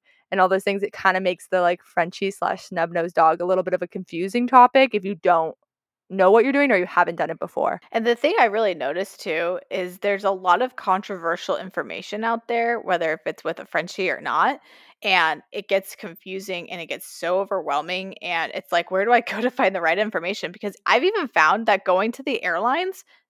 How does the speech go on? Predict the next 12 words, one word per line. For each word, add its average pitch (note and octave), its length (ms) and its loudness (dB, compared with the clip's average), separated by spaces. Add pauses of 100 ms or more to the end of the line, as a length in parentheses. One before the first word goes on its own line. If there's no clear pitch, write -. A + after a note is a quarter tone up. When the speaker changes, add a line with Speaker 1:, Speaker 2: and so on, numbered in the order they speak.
Speaker 2:
they A3 200 4
don't A4+ 180 6
always G3+ 380 8
know F3 240 0
what E3+ 140 -4
their E3 160 0
own E3 140 -4
policies - 500 -8
are. D3+ 200 -4 (280)
I A3 80 2
mean, A#3+ 200 -2
JetBlue, A3 720 4